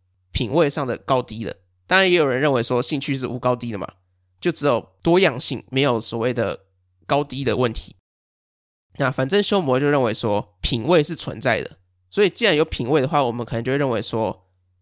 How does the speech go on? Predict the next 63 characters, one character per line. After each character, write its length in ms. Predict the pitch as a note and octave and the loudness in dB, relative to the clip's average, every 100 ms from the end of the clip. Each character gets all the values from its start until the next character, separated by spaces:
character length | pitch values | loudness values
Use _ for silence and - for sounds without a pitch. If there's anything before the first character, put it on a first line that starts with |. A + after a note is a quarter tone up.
| - | -4
有 280 | D3 C#3+ _ - | -2 -2 _ -4
某 220 | C#3+ A3+ | 0 0
种 300 | F3+ B2+ G#2+ _ | 0 -2 -4 _
关 180 | - F3+ | 0 0
于 260 | D3 C3+ - | 0 -4 -10
美 300 | - C3+ F#2 | -4 -4 -2
的 300 | F#2 D#2 - _ _ _ _ - | -4 -4 -6 _ _ _ _ -4
客 140 | - | -2
观 200 | C#3+ C#3 | 0 -2
标 180 | B2+ B2+ | 0 0
准。 180 | - - _ _ _ _ _ _ _ _ _ - | 0 -6 _ _ _ _ _ _ _ _ _ -4
因 80 | E3+ | -2
为 80 | |
假 160 | E3+ C#3 | 0 0
设 120 | G3+ | 0
你 100 | F3+ | 0
今 140 | B2 D3 | -2 -4
天 180 | C#3 | -2
要 360 | C#3+ C3+ C#3 _ _ _ _ _ _ _ - | 2 0 0 _ _ _ _ _ _ _ -10
品 320 | - B2 D3+ | -6 -4 -4
酒 240 | D#3+ A#2 - | -2 -2 -2
嘛， 160 | - - _ _ _ _ _ | -10 -16 _ _ _ _ _
那 260 | C#3 C3 | -2 0
一 140 | G2 D#3+ | -2 -4
定 180 | F#3+ | -2
有 180 | E3+ B2+ | 0 0
一 60 | D3+ | 0
种 340 | D3+ G#2 - _ _ _ _ _ _ _ _ | -2 -4 -6 _ _ _ _ _ _ _ _
客 220 | - D#3 | -2 0
观 240 | C3 D3+ D3 | 2 0 0
的， 200 | C3 G#2+ | 0 -2
就 220 | A2+ D3 | -6 -10
是 100 | D3 | -6
这 120 | D3+ | -2
个 80 | D3 | -2
酒 380 | - B2 D#2 - | 0 -4 -4 -10
怎 160 | - C3 | -8 -2
样 160 | C3 C#3+ | 0 0
是 340 | - C3 - _ | -2 -4 -8 _
好 160 | - B2 | -10 -6
喝 140 | C#3 | -2
的 100 | C3+ | 0
标 220 | A#2+ A2+ B2 | 0 0 0
准， 180 | - - _ _ _ | -4 -10 _ _ _
然 160 | - C3 | -6 -2
后 80 | D#3 | -2
越 220 | G#3 G3 | 0 0
接 140 | D#3 E3 | 2 2
近 160 | F3 | 2
那 40 | D#3 | 0
个 120 | C#3 | -2
标 280 | - F3 F#3 | 0 0 0
准 200 | D3 A2 | -2 -2
的 60 | |
人， 300 | G#2 E2 - - | -2 -4 -8 -10
他 160 | D3 | -4
的 120 | C#3+ | -2
品 220 | C3 - A#2 | -2 -4 -2
味 140 | C3+ | -2
就 100 | C#3 | 0
越 180 | C3+ A#2 | -2 -2
高 220 | - G#2 | -2 -6
嘛。 160 | G2+ | -6